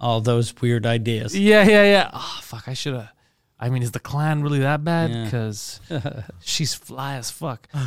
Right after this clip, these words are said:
Speaker 2: And then, i-, i-, but, so you see the disappointment, and then sometimes they're just, like, super nervous, and they're waiting to see the last, the one that they picked. And when it's fucked up, when it's, like, you could tell that they're a little disappointed, but they're trying to hide it,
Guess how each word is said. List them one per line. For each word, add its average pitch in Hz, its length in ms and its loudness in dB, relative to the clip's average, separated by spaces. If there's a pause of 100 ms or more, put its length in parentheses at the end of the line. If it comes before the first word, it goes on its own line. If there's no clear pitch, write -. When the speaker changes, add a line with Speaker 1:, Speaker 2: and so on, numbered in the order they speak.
(160)
Speaker 2:
And 151 140 2
then, 175 220 2
i-, 156 200 -8
i-, - 40 -6
but, 127 220 -6
so 151 100 -2
you 147 60 0
see 190 140 0
the 185 60 4
disappointment, 156 580 2
and 143 120 4
then 147 100 4
sometimes 143 420 0
they're 120 100 -6
just, 123 160 -6
like, 120 140 -6
super 139 300 -2
nervous, 123 500 -4 (460)
and 127 140 -2
they're 127 100 2
waiting 135 360 2
to - 100 -8
see - 240 -4
the 120 100 -4
last, 120 280 0
the 127 100 -2
one 139 180 2
that 127 100 0
they 123 100 -2
picked. - 360 -2 (340)
And 135 180 -2
when 139 200 4
it's - 340 -4 (340)
fucked - 360 0
up, 185 180 4
when 139 120 0
it's, - 140 -10
like, 131 120 -2
you 131 100 -2
could - 160 -2
tell 151 220 4
that 147 100 0
they're 127 100 0
a 117 40 -2
little 127 200 -2
disappointed, 131 560 -2
but 120 120 -4
they're 120 80 -10
trying 131 180 -2
to 113 40 -2
hide 123 220 0
it, 175 160 -2